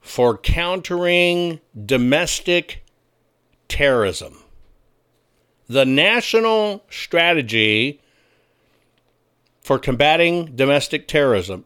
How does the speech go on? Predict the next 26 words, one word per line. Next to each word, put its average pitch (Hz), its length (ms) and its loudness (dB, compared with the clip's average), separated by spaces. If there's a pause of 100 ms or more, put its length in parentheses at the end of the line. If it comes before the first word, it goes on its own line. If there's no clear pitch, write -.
They 120 180 2
lead 170 320 -2
it 214 120 4
off 165 400 2
with 123 180 -2
the 110 80 -4
shooting 151 480 0
in 110 160 0
Victoria, 117 560 0
Texas, - 760 -6 (720)
right, 113 320 2
where 110 140 -2
killed 131 260 0
twenty-three 127 600 0
people, 135 340 -2
or 131 360 2
excuse 104 300 -2
me, 110 60 -2
not 110 140 -2
Victoria, 104 340 -2
Texas, 98 360 -6
but, 104 220 -8 (340)
you 190 120 0
know, 110 100 4
down 98 220 0
there, 87 320 -2